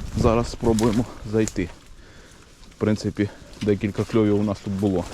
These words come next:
За неімінням чого-либо і це зійде. Вон Гарік пішов виступати. Він ловить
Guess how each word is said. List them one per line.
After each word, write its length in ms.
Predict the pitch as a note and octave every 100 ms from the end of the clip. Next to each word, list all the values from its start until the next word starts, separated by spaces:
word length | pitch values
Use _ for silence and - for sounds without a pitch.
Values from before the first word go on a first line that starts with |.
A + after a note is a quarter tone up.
| - - - - - - - - - - - - - - - - - -
За 100 | G#2
неімінням 680 | A2 B2 B2+ B2+ B2 A#2+ A#2
чого-либо 580 | - A2+ A2 C3 C3+ A#2+ - - - - - - - -
і 60 | G2+
це 240 | - A2 - -
зійде. 400 | A2+ A2+ A2 A#2+ - - - - - - - - - - - - - -
Вон 140 | F2+ F2
Гарік 240 | G2+ F#2+ F2
пішов 320 | - F2 F#2
виступати. 560 | F#2 - G2 - F2+ - -
Він 80 | - - - - - - - - - - - -
ловить 500 | - - - - -